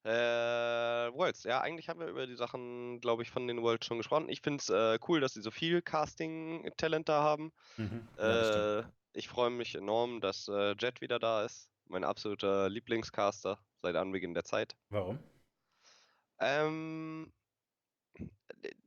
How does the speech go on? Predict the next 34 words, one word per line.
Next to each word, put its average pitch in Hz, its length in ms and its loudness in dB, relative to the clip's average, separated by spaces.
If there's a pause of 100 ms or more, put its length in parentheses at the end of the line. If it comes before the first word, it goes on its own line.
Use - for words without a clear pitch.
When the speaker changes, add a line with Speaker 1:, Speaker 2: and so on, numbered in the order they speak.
(320)
Speaker 1:
ich - 200 -10
fand, 190 500 -4 (640)
ich - 160 -12
find 180 160 -10
seine 110 260 -2
Art 196 240 -2
einfach, - 320 -6
ich - 140 -10
find 156 160 -2
ihn, 147 220 -8
er 113 200 2
wirkt 160 280 -4
so 101 140 -10
krass - 360 -8
sympathisch - 580 -4
auf - 180 -6
mich. - 340 -14
Speaker 2:
<laughs> 160 340 -2 (100)
Speaker 1:
Ist - 80 -6
einfach 147 340 0 (140)
so 143 140 -8
ein 147 60 -8
Typ, 170 200 -10
wo 151 80 -2
ich 147 80 -4
sagen 147 260 2
würde, 156 180 0
"Ja, 202 160 -2 (260)
nice." - 480 -4
So, 107 180 0
und 127 160 -4
dann 135 200 0
ist - 180 -12
der 143 320 2